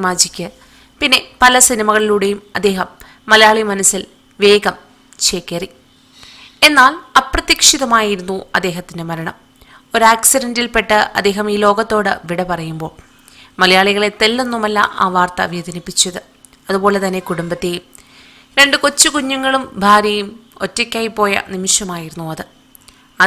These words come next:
സമയത്ത് മലയാളികൾ കട്ടയ്ക്ക് ആ കുടുംബത്തോടൊപ്പം നിന്നു.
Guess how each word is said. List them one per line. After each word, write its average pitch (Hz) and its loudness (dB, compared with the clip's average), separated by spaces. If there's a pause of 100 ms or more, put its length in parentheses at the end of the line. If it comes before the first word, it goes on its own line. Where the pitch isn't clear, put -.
സമയത്ത് 202 -2 (140)
മലയാളികൾ 202 0 (500)
കട്ടയ്ക്ക് 233 0 (240)
ആ - 0 (120)
കുടുംബത്തോടൊപ്പം 190 -4 (100)
നിന്നു. 160 -10